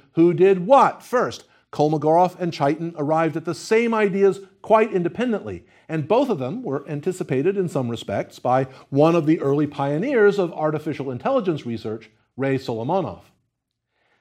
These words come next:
This is a story of a new and different way of thinking about information, and that is a place where a famous mathematician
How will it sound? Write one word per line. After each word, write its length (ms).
This 320
is 160
a 80
story 480
of 260
a 100
new 520
and 260
different 460
way 220
of 120
thinking 880
about 320
information, 640
and 180
that 340
is 100
a 60
place 360
where 340
a 120
famous 460
mathematician 920